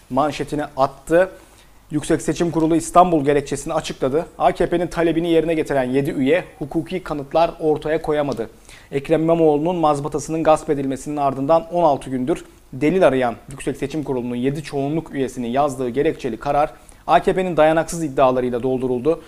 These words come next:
Oy çalındığı iddiasına ilişkin tespit yapılamadı. Y S K'nin sorumluluğunda olan yedi yüz elli dört Sandık Kurulu Başkanı'nın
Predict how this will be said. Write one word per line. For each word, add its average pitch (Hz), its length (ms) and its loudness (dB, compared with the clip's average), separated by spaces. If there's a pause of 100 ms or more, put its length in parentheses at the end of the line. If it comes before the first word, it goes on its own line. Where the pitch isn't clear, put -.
(300)
Oy 196 220 8
çalındığı 147 400 0
iddiasına 135 500 0
ilişkin 131 320 -6
tespit 135 440 -8
yapılamadı. 151 640 0 (340)
Y 156 140 2
S 156 160 -2
K'nin 156 220 0
sorumluluğunda 147 640 0
olan 131 220 2
yedi 131 240 -2
yüz 143 140 -2
elli 139 180 -2
dört 151 160 0
Sandık 139 400 -4
Kurulu 113 280 -6
Başkanı'nın 127 540 -2